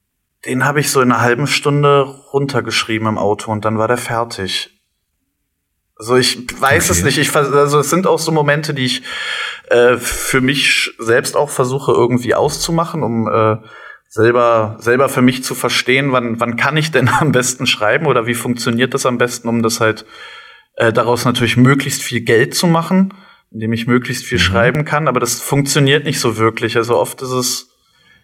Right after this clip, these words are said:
Speaker 1: ist es irgendeine Initialzündung. Manche Texte brauchen länger. Manchmal habe ich mir halt einfach irgendwie zwei Zeilen ins, ins Handy geschrieben, äh, die ich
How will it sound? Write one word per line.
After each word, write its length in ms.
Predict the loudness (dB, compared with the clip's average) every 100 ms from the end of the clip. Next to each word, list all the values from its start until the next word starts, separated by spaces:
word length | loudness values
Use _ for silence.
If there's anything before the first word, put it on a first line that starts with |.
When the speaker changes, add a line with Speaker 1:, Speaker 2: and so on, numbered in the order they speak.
| _ -10
Speaker 1:
ist 120 | -4
es 280 | -4 -2 2
irgendeine 1040 | 4 4 2 0 4 6 6 4 0 -10 -18 _ _
Initialzündung. 1700 | -2 0 0 -2 0 2 2 0 -2 0 2 4 2 2 0 0 0
Manche 380 | 0 0 -4 -4
Texte 420 | -4 -4 -4 -4
brauchen 480 | -2 -2 -2 0 0
länger. 460 | 2 2 0 -2 -4 -10 -10 -12 -8
Manchmal 380 | -2 -2 0 0
habe 160 | 2 0
ich 100 | 0
mir 100 | 2
halt 160 | 2
einfach 360 | 2 0 -2 0
irgendwie 760 | 0 0 -4 -4 0 0 0 -6 -20 _
zwei 400 | -8 0 2 2
Zeilen 760 | -2 -2 0 4 4 4 2
ins, 400 | 0 -4 -4 -6
ins 300 | -6 -6 -2
Handy 320 | -2 -2 -2
geschrieben, 800 | -2 -2 -2 -2 -2 -2 -4 -8 -18 -20 -20 -20 _ _ 0
äh, 260 | 2 2
die 120 | 0
ich 180 | -8 -12